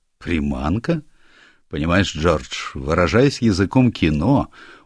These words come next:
у нас на эту женщину, по сути дела, ничего нет. А нам нужно хоть что-нибудь". Прежде ей сходило с рук больше, чем следовало бы, но она была осторожна, чертовски осторожна.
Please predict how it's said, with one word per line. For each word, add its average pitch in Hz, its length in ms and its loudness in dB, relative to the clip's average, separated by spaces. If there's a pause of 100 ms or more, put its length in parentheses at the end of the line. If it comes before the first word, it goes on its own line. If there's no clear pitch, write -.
у 80 100 -4
нас 101 300 2
на 98 140 4
эту 107 240 2
женщину, 92 600 2
по - 140 -4
сути 196 320 0
дела, 87 460 0 (260)
ничего 92 520 2
нет. 85 320 0 (460)
А 78 160 -2
нам 85 380 2
нужно 104 420 2
хоть - 300 -2
что-нибудь". 85 960 0 (640)
Прежде 127 420 2
ей 147 140 4
сходило 98 400 2
с - 140 -2
рук 143 180 2
больше, 85 540 0
чем 85 240 -2
следовало 69 520 -4
бы, 65 200 -8 (340)
но 92 160 2
она 120 220 4
была 143 220 4
осторожна, 113 680 2
чертовски 104 1000 0
осторожна. 71 760 -2